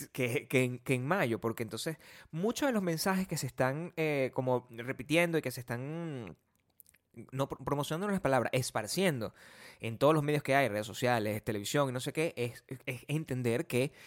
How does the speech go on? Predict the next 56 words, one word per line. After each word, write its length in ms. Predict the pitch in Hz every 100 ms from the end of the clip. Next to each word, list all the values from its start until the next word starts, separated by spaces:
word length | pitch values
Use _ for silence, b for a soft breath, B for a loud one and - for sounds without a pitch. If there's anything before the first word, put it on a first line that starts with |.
| B
sentir 400 | - 120 113 113
ansiedad 580 | 135 139 160 170 190 180
y, 200 | 127 117
no, 180 | 113 120
y, 140 | 120 127
y 100 | 120
sentir 280 | 120 110 107
que 100 | 131
no 100 | 135
estás 240 | - 139
avanzando, 580 | 143 127 - 165 175 120
sentir 300 | 113 107 107
que 100 | 131
ta-, 220 | - 127
que 160 | - 123
tu 140 | 123
vida 180 | 117 127
te 80 | 143
cambió, 260 | 127 160
sentir 280 | 175 120 107
que 60 | 120
tienes 200 | 151 160
un 100 | 180
trauma, 320 | 202 185 202
no 380 | 120 139 151 156
significa 720 | - 190 175 - 165 214 - B B B B -
que 180 | 139 131
no 160 | 131
vas 140 | 135 151
a 20 |
salir 280 | 151 127 123
de 120 | 139
eso. 140 | 156
O 20 | 151
sea, 160 | 170
de 80 | 151
alguna 200 | 131 131
manera, 380 | 160 143 156 180 B B B B 107
por 140 | 110 117
eso 80 | 135
yo 60 | 156
siento 200 | 175 127
que 40 |
lo 60 | 110
que 80 | 107
pasó 200 | 120 120
con 100 | 151
lo, 140 | 170 160
lo 140 | 156
de 120 | 170
The 80 | 185
Office, 360 | 143 - 202 - -
de 140 | 123
alguna 300 | 117 117 131
forma 400 | - 170 190 196
es 400 | 165 175 - -